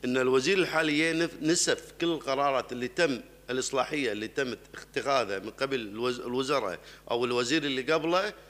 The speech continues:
وما مارس ممارسات أثبتت بالدليل القاطع أن الرجل لا يد في، في، في قاعد الفساد اللي قاعد يصير في،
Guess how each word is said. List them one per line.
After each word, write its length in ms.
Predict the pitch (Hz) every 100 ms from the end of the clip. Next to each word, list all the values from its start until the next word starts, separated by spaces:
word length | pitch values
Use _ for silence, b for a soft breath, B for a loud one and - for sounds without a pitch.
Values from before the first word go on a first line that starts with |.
| B B B B -
وما 280 | 127 156 190
مارس 360 | 180 147 -
ممارسات 760 | 143 143 143 139 - 180 196 190 - - - _ _ _ _ _ _ -
أثبتت 520 | 208 - 160 131 -
بالدليل 400 | 120 117 135 156
القاطع 520 | 143 - 165 160 -
أن 120 | 123
الرجل 540 | 110 131 151 180 185 - - - - _ _ _ _ _ _ _ _ _ B B B
لا 160 | 107 127
يد 440 | 143 160 101 90 -
في، 360 | 127 117 107
في، 440 | 95 120 113 98 90
في 400 | - 110 107 107 - - -
قاعد 140 | 110
الفساد 680 | 117 110 104 - 123 165 147
اللي 120 | 120
قاعد 180 | 107 101
يصير 160 | - 123
في، 320 | 113 107 95